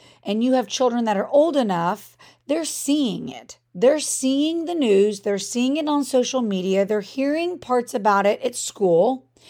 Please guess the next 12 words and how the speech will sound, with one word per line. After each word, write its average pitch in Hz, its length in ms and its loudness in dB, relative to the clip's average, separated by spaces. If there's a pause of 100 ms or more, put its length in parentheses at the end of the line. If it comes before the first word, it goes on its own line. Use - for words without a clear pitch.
(640)
And 254 380 -2
they're 370 260 2
looking 349 480 0
for 247 420 2
answers 240 600 -2
as 202 240 -2
to - 180 -6
what 185 300 -2
does 311 140 -8
this 370 260 -2
really 294 240 0
mean? 202 480 -2